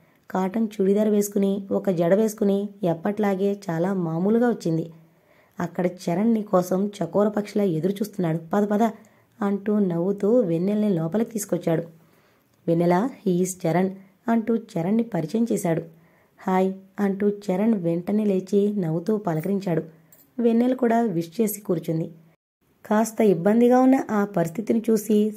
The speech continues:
శరత్ ఏవో అవి ఇవి మాట్లాడుతుంటే చరణ్ వెన్నెల్ని చాలా నిశితంగా గమనిస్తున్నాడు. చక్కటి పొడవు, పొడవుకి తగ్గ ఒళ్ళు, నిగనిగలాడుతున్న జుట్టు, సహజంగా కాంతులింతున్న చర్మం, బుగ్గల్లో నిగారింపు వల్ల లేత గులాబీ రంగుతో మెరుస్తున్న చెక్కిళ్ళు.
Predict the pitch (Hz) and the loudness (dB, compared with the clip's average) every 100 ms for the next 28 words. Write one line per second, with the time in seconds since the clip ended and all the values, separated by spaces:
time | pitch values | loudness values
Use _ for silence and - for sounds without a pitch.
0 | - 185 208 202 - 170 190 226 240 180 | 2 4 4 2 0 4 4 4 2 0
1 | 165 208 214 220 196 170 196 202 202 190 | 2 2 2 2 2 0 -2 -4 -2 0
2 | 202 247 254 - - 170 170 214 196 170 | 0 0 -4 -12 -6 -2 0 0 0 0
3 | 175 208 202 196 196 196 175 165 185 175 | 0 2 2 0 -2 -6 -4 0 0 0
4 | 170 - 202 196 196 156 151 185 190 196 | -2 -6 -4 -2 -4 -4 -2 -4 -2 -2
5 | 165 151 - _ _ _ _ - 190 180 | 0 -2 -6 _ _ _ _ -8 -6 -4
6 | - 240 247 185 180 190 190 190 - 196 | -4 -2 0 2 4 4 0 -4 -2 2
7 | 190 180 180 170 160 226 185 180 175 - | 4 2 -2 -6 0 2 4 4 2 -2
8 | - 190 190 233 233 226 226 226 220 190 | -6 -2 0 2 2 2 0 0 0 0
9 | 185 202 190 190 - _ _ - 202 190 | -2 2 2 2 -10 _ _ 0 2 4
10 | 214 240 240 226 233 233 175 180 214 233 | 4 4 4 2 2 -2 -2 0 0 2
11 | 233 208 190 202 226 175 175 170 - _ | 2 2 0 -2 0 0 0 0 -6 _
12 | _ - 185 185 175 208 220 214 175 170 | _ -6 0 2 4 4 6 4 2 2
13 | 208 226 214 202 190 185 185 190 196 170 | 2 0 0 2 2 2 2 0 -2 0
14 | 190 190 202 165 175 208 226 220 208 208 | -2 -2 -2 0 0 2 2 2 0 0
15 | 208 202 180 175 - 185 226 - 165 180 | 0 0 0 -2 -2 -4 -4 -6 -6 0
16 | 175 | 0